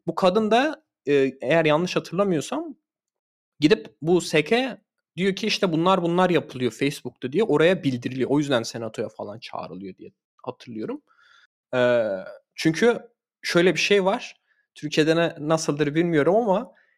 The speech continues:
eğer çalıştığın şirket hem şey yapabiliyorsa, e, yatırımcıları zarara uğrattıracak bir şeyler yapıyorsa,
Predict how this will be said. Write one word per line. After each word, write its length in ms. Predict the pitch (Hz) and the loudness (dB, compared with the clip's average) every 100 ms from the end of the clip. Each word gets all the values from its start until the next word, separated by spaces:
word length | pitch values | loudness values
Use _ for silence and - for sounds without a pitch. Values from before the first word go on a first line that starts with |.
| _ | _
eğer 380 | 143 175 175 - | 2 4 4 0
çalıştığın 560 | - 139 143 - 156 214 | -2 0 0 0 0 2
şirket 680 | - 156 - - 113 - _ _ _ _ _ _ _ _ _ | 0 0 -4 -8 -8 -12 _ _ _ _ _ _ _ _ _
hem 380 | 151 165 160 - | 0 2 0 -4
şey 180 | - 165 | 0 2
yapabiliyorsa, 840 | 165 156 160 180 - 113 110 _ _ - | 2 2 4 4 2 -2 -4 _ _ -4
e, 340 | 131 123 123 123 - | 2 4 2 0 0
yatırımcıları 680 | - - 143 131 139 156 156 | 0 0 -2 0 4 4 6
zarara 380 | 139 135 147 160 160 - | 6 6 6 4 0 0
uğrattıracak 680 | 135 131 - 135 143 151 | 2 2 2 0 0 0
bir 40 | 151 | -2
şeyler 360 | - 135 147 | 0 4 4
yapıyorsa, 640 | 143 - - 151 - - | 2 -2 -2 -2 -2 -10